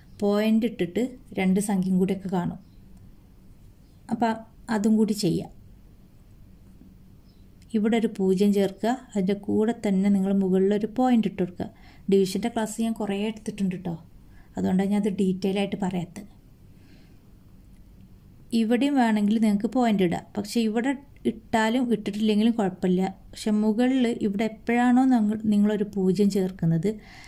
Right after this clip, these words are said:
ആ സമയത്ത് ഇവിടെ ഒരു പോയിന്റ് നിർബന്ധമായിട്ടിടണം, അല്ലെങ്കിൽ തെറ്റിപ്പോവും. ഇനി ഞാൻ ഈ പൂജ്യത്തിനെ താഴേക്കിറക്കി. ഇരുന്നൂറ്റി ഇരുപത്.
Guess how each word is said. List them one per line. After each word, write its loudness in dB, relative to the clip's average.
ആ 0
സമയത്ത് -2
ഇവിടെ 0
ഒരു 0
പോയിന്റ് 0
നിർബന്ധമായിട്ടിടണം, -4
അല്ലെങ്കിൽ -2
തെറ്റിപ്പോവും. -4
ഇനി 2
ഞാൻ 6
ഈ 6
പൂജ്യത്തിനെ 0
താഴേക്കിറക്കി. -4
ഇരുന്നൂറ്റി 0
ഇരുപത്. -4